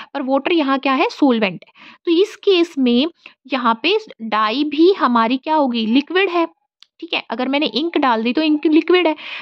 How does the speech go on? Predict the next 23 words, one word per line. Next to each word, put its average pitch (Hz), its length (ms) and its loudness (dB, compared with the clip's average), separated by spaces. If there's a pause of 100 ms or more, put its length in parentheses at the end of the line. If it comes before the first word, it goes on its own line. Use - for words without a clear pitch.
(140)
तो 339 60 -2
ये 403 360 2 (200)
कोई 403 300 0
क्राइटेरिया 320 680 0
नहीं 294 300 0
है 262 80 2
सॉलिड 247 360 2
को 262 100 0
डिफाइन 233 380 0
कर, 226 420 -2
सॉरी, 233 240 -6
सोल्यूट 247 340 0
को - 100 -6
डिफाइन 226 300 -2
करने 220 260 -2
का 262 140 -2
कि 381 160 0
सोल्यूट 285 380 2
हमेशा 240 280 0
सॉलिड 254 460 2
होगा, 202 180 0
नहीं। 254 280 2 (400)
सोल्यूट 302 380 4